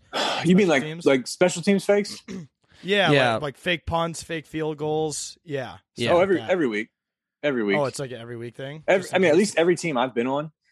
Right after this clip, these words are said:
Speaker 1: there's always at least, like, one or two fakes up for that game.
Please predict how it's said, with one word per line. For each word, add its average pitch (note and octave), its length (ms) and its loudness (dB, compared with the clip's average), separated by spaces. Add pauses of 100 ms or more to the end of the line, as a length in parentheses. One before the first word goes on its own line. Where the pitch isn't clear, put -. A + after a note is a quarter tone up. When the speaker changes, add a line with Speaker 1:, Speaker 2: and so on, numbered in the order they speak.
(220)
Speaker 1:
there's B2 180 4
always C#3 220 6
at A#2+ 100 4
least, A#2+ 260 0
like, A2 240 2
one A#2+ 520 -2 (160)
or G#2+ 200 -8
two B2 600 2 (260)
fakes - 680 0 (440)
up A#2+ 260 2 (260)
for B2+ 100 0
that A2+ 220 2
game. A#2 400 -6